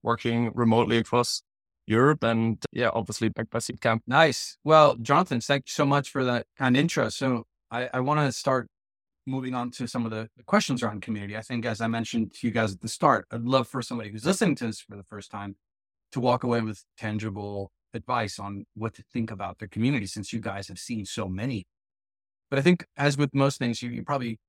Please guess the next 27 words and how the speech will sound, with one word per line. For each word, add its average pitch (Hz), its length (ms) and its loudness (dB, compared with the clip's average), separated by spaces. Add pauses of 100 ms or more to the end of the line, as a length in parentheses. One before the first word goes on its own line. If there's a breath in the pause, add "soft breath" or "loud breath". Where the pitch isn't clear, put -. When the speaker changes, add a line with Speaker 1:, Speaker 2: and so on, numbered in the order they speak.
(300)
Speaker 2:
should 123 280 -4
go 123 120 -2
to 107 60 -8
first 113 260 -8
principles 101 480 -6
and 107 100 -10
define 101 580 -6
what 92 120 -12
we're 98 100 -10
talking 117 380 -4
about, 90 300 -14
right? 98 240 -14
And 113 180 -8 (480)
the 147 120 4
community 170 680 6
is 139 140 -10
something 156 240 2
that 131 100 2
sometimes 143 480 2
people 143 540 2
misuse. 139 460 2
I've 117 120 4
seen 143 220 0
it 135 140 2
on 120 100 2
Instagram 135 420 0
ads 139 300 2